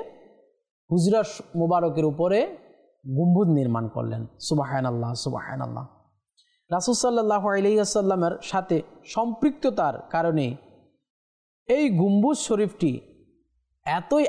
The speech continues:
আকর্ষণীয় হয়ে গেল যে মদিনার জিয়ারতকারীদের চোখের যেন এক মণিতে পরিণত হয়ে গেল। আল্লাহু আকবার। আর কেনই আশিকদের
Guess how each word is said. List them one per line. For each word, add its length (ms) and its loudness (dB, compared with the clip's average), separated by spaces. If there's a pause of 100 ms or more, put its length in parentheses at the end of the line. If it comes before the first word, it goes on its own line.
(100)
আকর্ষণীয় 800 0
হয়ে 280 2
গেল 220 2
যে 180 2 (1040)
মদিনার 580 2
জিয়ারতকারীদের 880 2 (160)
চোখের 400 0 (100)
যেন 180 0 (240)
এক 140 0 (1400)
মণিতে 440 2 (200)
পরিণত 420 2
হয়ে 300 -2
গেল। 160 -6 (440)
আল্লাহু 460 -2
আকবার। 340 -4 (640)
আর 100 -6 (160)
কেনই 420 2 (1700)
আশিকদের 560 0